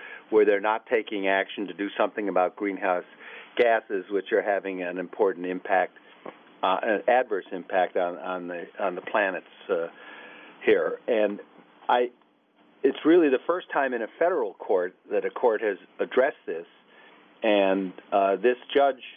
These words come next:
in Oregon, federal judge, found that, uh, would not dismiss it and found that they could go forward to trial, you know, on that constitutional, uh, claim and also the claim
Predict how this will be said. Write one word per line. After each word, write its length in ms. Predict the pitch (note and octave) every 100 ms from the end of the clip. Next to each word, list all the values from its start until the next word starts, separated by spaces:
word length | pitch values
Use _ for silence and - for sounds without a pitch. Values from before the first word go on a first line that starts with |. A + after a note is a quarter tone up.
| _ _
in 140 | G2+
Oregon, 640 | G2 C3+ C#3+ G2 F2+ F2+ F#2+ _ _ -
federal 260 | A2+ G2
judge, 320 | F2+ G2+ F#2 F#2 - - - - -
found 320 | A2 G#2+ G#2+
that, 240 | G#2 F#2+ - -
uh, 320 | F#2+ F2+ F#2 - - - - - A2
would 140 | G#2
not 240 | A#2+ C3
dismiss 360 | D3 - B2 G2 -
it 120 | A#2+ -
and 160 | G#2+ F#2+
found 340 | - A2 G#2+
that 180 | G2+ G2
they 140 | A2 G2+
could 240 | - C#3
go 220 | B2 A#2 -
forward 360 | A#2+ A#2 G#2 _
to 80 | G#2
trial, 640 | - C#3 C#3+ A#2+ F#2 F#2+ _ _ _ _ _
you 120 | - G#2
know, 120 | G2+
on 280 | A2 G#2+ G#2+
that 240 | A#2+ C3+ _ _ _ _ _ _ -
constitutional, 920 | C3+ C3 C3+ - C#3+ C#3 B2+ A#2+ A2+ - - - - - - - -
uh, 280 | - G#2 G2 - _ _ -
claim 380 | - D3+ C#3+ D3+
and 100 | B2
also 360 | C3+ A3 G3+ C3
the 100 | A2
claim 500 | - A#2+ G#2+ A2